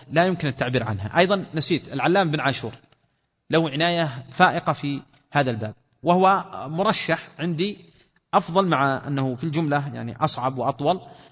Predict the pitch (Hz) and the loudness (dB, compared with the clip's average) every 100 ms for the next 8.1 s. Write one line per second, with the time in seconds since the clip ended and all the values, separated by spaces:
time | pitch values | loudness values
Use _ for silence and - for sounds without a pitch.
0 | - 156 180 190 175 196 214 - 214 - | 0 0 2 0 2 2 0 2 2 2
1 | 170 147 151 165 147 143 143 170 175 160 | -2 -2 -2 -2 -2 -2 0 2 2 0
2 | 170 - 139 139 127 117 117 - 120 127 | -2 -4 -4 -2 -2 -2 -4 -6 -10 -12
3 | _ 160 165 147 160 175 175 - 175 175 | _ 2 2 2 0 0 -2 2 2 2
4 | 202 226 214 - - _ 165 151 151 165 | -2 -6 -8 -12 -20 _ -2 0 2 0
5 | 175 170 - _ _ 147 - 160 151 156 | -4 -8 -18 _ _ -4 -4 0 0 0
6 | 156 - 135 135 139 151 147 139 131 143 | 0 -2 0 0 0 0 -2 -4 -4 0
7 | 135 127 131 127 131 127 120 135 123 127 | 2 2 2 2 0 0 -2 0 -2 -2